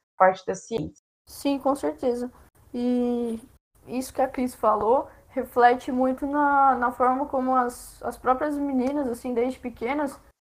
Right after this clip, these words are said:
Speaker 2: veem a imagem de um cientista. Então, teve um estudo que foi feito com cinco mil crianças, tipo, "Ah, desenha um cientista, como você imagina um cientista." E dentre essas cinco mil crianças, só vinte e oito meninas desenharam mulheres,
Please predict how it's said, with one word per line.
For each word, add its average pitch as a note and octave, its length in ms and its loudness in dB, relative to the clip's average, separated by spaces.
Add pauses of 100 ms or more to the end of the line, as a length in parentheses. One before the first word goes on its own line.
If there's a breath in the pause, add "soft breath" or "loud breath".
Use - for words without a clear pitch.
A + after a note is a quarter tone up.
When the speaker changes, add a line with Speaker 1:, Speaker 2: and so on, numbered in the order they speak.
(180)
Speaker 2:
veem B3+ 400 -2
a E4 80 -2
imagem B3 340 2
de A#3 120 -2
um B3 100 -2
cientista. B3 640 -6 (280 soft breath)
Então, B3 1000 0
teve C4 180 6
um C#4+ 80 4
estudo C#4+ 400 -2
que - 80 -8
foi A#3+ 180 -4
feito B3 480 -2
com A#3 540 -4 (100)
cinco D4+ 320 -4
mil C#4 200 0
crianças, A#3 760 -2 (480 soft breath)
tipo, B3 200 2
"Ah, C#4+ 200 8
desenha C#4+ 920 -2 (220)
um C#4 120 -4
cientista, A#3+ 640 -6
como A#3+ 200 -6
você C4 200 -4
imagina C4 540 0 (100)
um A#3+ 120 -10
cientista." B3 520 -6 (400 soft breath)
E A#3 260 -6
dentre C#4+ 340 0
essas D4+ 220 -2
cinco D4 260 -4
mil E4 140 -2
crianças, B3+ 520 2
só C#4 360 6
vinte D4+ 340 -2
e E4+ 40 2
oito F4 220 -2
meninas C4+ 500 0
desenharam A3+ 500 2
mulheres, A3 540 0